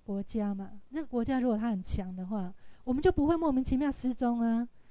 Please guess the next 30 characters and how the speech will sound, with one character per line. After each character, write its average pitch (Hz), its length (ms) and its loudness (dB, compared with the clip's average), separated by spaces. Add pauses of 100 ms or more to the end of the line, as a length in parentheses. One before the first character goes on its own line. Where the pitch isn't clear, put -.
(160)
各 339 120 6
位， 320 120 6
你 233 80 0
们 214 120 0
知 254 140 -6
道 262 180 0
吗？ 214 380 -2 (440)
从 277 300 4 (500)
我 247 120 2
们 254 100 4
去 320 160 4
中 302 240 0
国 240 160 2
经 254 180 0
商 254 220 0
到 240 180 0
现 220 240 -2
在， 202 300 -2 (480)
有 240 100 0
多 330 200 4
少 294 100 2
人 226 100 2
莫 285 140 0
名 233 140 0
其 233 160 -4
妙 247 100 0
就 247 100 0
失 233 240 -6
踪 214 300 -4
了， 185 220 -10